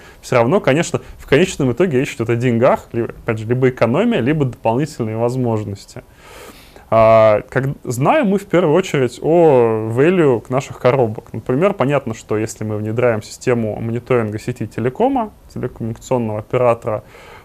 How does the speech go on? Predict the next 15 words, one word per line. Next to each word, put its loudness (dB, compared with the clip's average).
то 4
она 2
позволяет 2
добиться -2
лучших -2
показателей -4
надежности -2
сети, -4
предсказывать 0
сбои 2
до -2
того, 2
как -14
они -2
произошли, -6